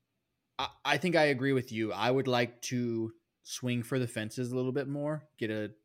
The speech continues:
somebody a little bit bigger, um,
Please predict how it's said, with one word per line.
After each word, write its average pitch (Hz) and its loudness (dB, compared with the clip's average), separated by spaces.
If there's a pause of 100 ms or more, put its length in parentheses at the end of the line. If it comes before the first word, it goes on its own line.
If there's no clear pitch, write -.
(140)
somebody 117 -2
a 110 0
little 113 0
bit 113 -2 (540)
bigger, 117 0
um, 104 -6